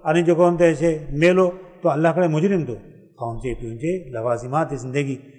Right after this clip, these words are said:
तिस पर न लिबास को लवाजिमात ज़िंदगी में शामिल है लीजिए, ये जे हमें हिफा-, हिफाजत करो का. व सराबील तक़ीकुम बासकुम. અને इसलिए કાપડે તુમકો દિલો કે જંગે તમામ તુમકી હિફાજત કરતા.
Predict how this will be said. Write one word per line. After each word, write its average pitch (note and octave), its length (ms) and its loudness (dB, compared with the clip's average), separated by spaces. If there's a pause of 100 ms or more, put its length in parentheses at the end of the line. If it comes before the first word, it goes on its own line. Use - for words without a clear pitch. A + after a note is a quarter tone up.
तिस C3 160 -12 (100)
पर E3 100 4
न F#3+ 160 4 (280)
लिबास D3 440 4
को G#3+ 200 2
लवाजिमात C3 680 0
ज़िंदगी C#3 360 -4
में D3 140 -4
शामिल B2+ 300 -8
है B2 180 -10
लीजिए, B2 300 -6 (380)
ये B2+ 80 -10
जे C#3+ 100 0
हमें D3+ 220 0
हिफा-, D#3 600 -6 (840)
हिफाजत D#3+ 260 4
करो D3 160 2
का. C3 120 -2
व B2+ 140 2
सराबील E3+ 580 6
तक़ीकुम F3+ 580 2
बासकुम. F3 520 6 (440)
અને C#3 160 -6
इसलिए G3 280 -2
કાપડે E3 280 2
તુમકો C#3+ 260 0
દિલો D3 280 4 (340)
કે C3+ 120 0
જંગે A#2+ 360 -2
તમામ C#3 360 -2
તુમકી C3 280 -10
હિફાજત A#2 380 -6
કરતા. - 460 -18